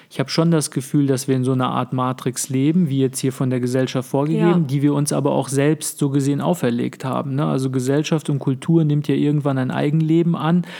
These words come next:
Speaker 1: was sich selbst halt verstärkt, je mehr Leute halt in das gleiche Horn reinblasen und in dem stecken wir jetzt halt nun mal fest, mehr oder weniger.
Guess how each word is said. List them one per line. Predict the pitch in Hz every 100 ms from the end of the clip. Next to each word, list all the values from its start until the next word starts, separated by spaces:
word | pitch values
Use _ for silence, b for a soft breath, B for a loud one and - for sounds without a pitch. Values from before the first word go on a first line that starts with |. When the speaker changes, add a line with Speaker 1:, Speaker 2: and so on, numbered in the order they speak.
| B
Speaker 1:
was | - 131
sich | 143 127
selbst | 143 147 -
halt | 143
verstärkt, | 135 139 - 147 151
je | 147
mehr | 135 139
Leute | 139 139 143 151 143
halt | 139 143 -
in | 143
das | 135 131
gleiche | 139 135 135
Horn | 139 170 170
reinblasen | 131 127 127 123 127 147 165 170
und | 139 135 131 B B B
in | 147
dem | 139 143
stecken | - 151 151
wir | 143
jetzt | 139
halt | 143 135
nun | 147
mal | 139 131
fest, | 127 170 160 - -
mehr | 131 131
oder | 127 127
weniger. | 127 123 131 143 180